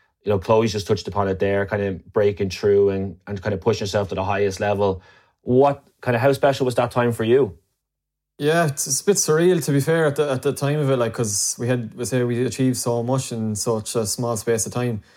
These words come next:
Speaker 2: and especially kind of at a, a young age that we all were. Um, we kind of, I suppose we just, we took it year on year, like, and it was just, um, a case that I suppose we probably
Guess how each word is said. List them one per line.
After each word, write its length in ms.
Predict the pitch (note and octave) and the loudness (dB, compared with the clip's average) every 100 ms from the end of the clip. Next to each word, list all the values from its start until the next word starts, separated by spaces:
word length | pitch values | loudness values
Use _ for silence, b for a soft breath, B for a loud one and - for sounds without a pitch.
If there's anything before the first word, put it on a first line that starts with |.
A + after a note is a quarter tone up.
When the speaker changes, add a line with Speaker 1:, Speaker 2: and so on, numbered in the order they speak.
| b b b - | b b b -8
Speaker 2:
and 80 | |
especially 400 | G#2 B2 A#2+ C3 | -2 0 0 0
kind 180 | B2 B2 | 0 0
of 80 | A#2+ | 0
at 100 | A#2+ | 2
a, 220 | A#2 A2+ | 0 0
a 20 | A#2 | 0
young 260 | B2+ B2+ | 2 2
age 480 | B2 B2 A#2 G2+ - | 2 2 2 -2 -2
that 120 | A#2 | 0
we 160 | A2 A#2+ | 2 2
all 200 | A#2 A2+ | 2 2
were. 340 | A#2+ B2 G2 - _ _ - | 2 2 0 -10 _ _ -6
Um, 720 | G#2 G2+ G2+ G2+ G2+ F#2+ - _ _ _ _ _ _ _ _ | -4 -2 -2 -2 -4 -6 -8 _ _ _ _ _ _ _ _
we 220 | A2+ G#2+ | -2 -2
kind 180 | F#2 G#2+ | 0 -2
of, 400 | G2+ F#2+ - - | -2 -2 -6 -6
I 60 | G#2 | -6
suppose 300 | G2+ A2+ G2 | -2 0 0
we 80 | G#2+ | 0
just, 280 | A2 - B B B B B B _ | 0 -2 B B B B B B _
we 80 | A#2 | 0
took 200 | C3+ C3 | 2 4
it 20 | |
year 280 | B2 C3 A#2+ | 4 6 4
on 120 | A#2 | 2
year, 240 | B2 C#3 | 4 4
like, 180 | B2+ A2+ | 4 2
and 80 | A#2 | 0
it 60 | A#2 | 0
was 160 | A2 | 0
just, 500 | C3 B2+ - - G2+ | 2 0 -2 -6 -4
um, 540 | A2+ A#2 A2+ A2 A2 A2 | 0 2 2 0 0 -2
a 40 | |
case 340 | G#2 B2 B2 - | 0 2 2 0
that 440 | A2+ G2+ - - _ _ - | 0 0 -6 -10 _ _ -8
I 60 | |
suppose 240 | A2 B2+ G#2 | -2 0 0
we 140 | A#2+ G#2 _ - | -2 -4 _ -2
probably 580 | A#2+ A2 A#2+ A#2 B2 | 0 2 0 -2 -6